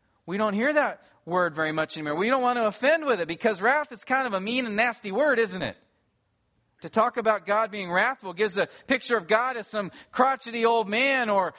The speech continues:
or some raving lunatic who's out of control and violent, kind of like the Gerasene demoniac. Get close to him, you're gonna get hurt. So instead we say things like,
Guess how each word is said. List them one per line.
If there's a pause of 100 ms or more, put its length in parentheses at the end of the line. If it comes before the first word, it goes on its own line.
(140)
or
some (380)
raving
lunatic
who's
out
of
control
and
violent,
kind
of
like
the
Gerasene
demoniac. (320)
Get
close
to
him,
you're
gonna
get
hurt. (1500)
So
instead
we
say
things
like,